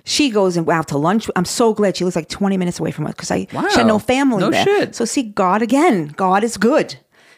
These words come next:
Speaker 1: I'm getting
Speaker 2: Wow.
Speaker 1: lipstick on here. So, um, yeah. And we went, and you know, Al,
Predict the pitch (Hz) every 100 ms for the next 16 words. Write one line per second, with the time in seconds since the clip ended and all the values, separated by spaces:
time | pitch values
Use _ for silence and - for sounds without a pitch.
0 | - 175 165 143 151 165 - - 143 143
1 | 139 - - - - 226 196 185 214 196
2 | 180 180 170 - 214 185 151 156 _ 185
3 | 190 202 190 190 202 214 254 180 - 165
4 | 139